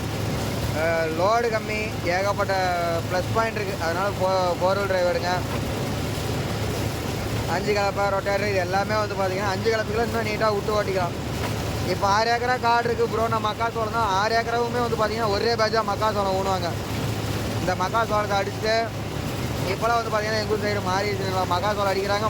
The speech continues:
மல்ச்சர் விட்டு தூள் அடிக்கிறாங்க, அவ்வளவுதான். அப்படியே ஒரு வாரத்துக்கு இருக்கும். அதுக்கப்புறம் எல்லாம் மாட்டிக்கிட்டா ஒரு வாரத்துல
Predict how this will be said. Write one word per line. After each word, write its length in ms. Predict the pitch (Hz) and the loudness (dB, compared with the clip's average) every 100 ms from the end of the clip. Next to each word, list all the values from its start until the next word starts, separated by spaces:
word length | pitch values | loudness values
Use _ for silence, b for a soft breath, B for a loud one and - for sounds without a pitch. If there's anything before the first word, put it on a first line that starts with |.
| 196 | 2
மல்ச்சர் 340 | 196 208 214 | 0 0 -2
விட்டு 200 | 202 208 214 202 - - - - - - | 0 0 0 -2 -4 -4 -4 -4 -2 0
தூள் 220 | 220 226 220 | 2 4 2
அடிக்கிறாங்க, 380 | 208 202 196 208 226 220 - - - - - - | 0 0 0 0 -2 -4 -6 -6 -4 -4 -2 0
அவ்வளவுதான். 360 | 175 196 202 190 170 | 2 2 0 0 0
அப்படியே 220 | 196 226 208 | 0 0 2
ஒரு 120 | 202 | 2
வாரத்துக்கு 320 | 202 202 208 202 | 2 2 0 0
இருக்கும். 240 | 196 185 - - - - - - - 175 | -2 -2 -4 -4 -4 -4 -4 -4 -2 0
அதுக்கப்புறம் 500 | 190 196 190 202 202 147 143 | 0 0 -2 -2 -2 -4 -2
எல்லாம் 220 | 151 160 | -2 -2
மாட்டிக்கிட்டா 480 | 156 156 156 165 202 170 131 - - - - - - 104 - - - - 107 101 - - 127 156 196 | -4 -4 -4 -2 -2 -2 -4 -6 -6 -6 -4 -4 -4 -4 -4 -4 -4 -2 -2 -2 -2 -2 -2 0 0
ஒரு 140 | 208 214 | 0 0
வாரத்துல 340 | 226 226 | 0 0